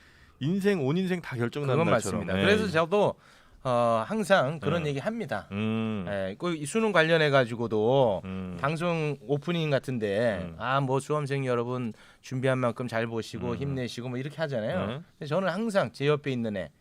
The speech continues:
Speaker 1: 음.
Speaker 2: 뭐 오은종이 됐든 누가 됐든
Speaker 1: 음.
Speaker 2: 얘가 나보다 수능 점수 높았는데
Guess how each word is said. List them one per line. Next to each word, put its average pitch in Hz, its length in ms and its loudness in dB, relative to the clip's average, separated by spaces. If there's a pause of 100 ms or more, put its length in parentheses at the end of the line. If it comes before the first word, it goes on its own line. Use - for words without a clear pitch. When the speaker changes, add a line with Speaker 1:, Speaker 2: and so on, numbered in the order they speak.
Speaker 1:
음. 85 280 -12
Speaker 2:
뭐 110 260 -4
오은종이 135 520 0
됐든 107 280 -4
누가 107 220 -2
됐든 95 300 -6
Speaker 1:
음. 82 280 -12 (220)
Speaker 2:
얘가 175 240 2
나보다 127 300 2
수능 151 280 -6
점수 117 220 -8
높았는데 98 720 -4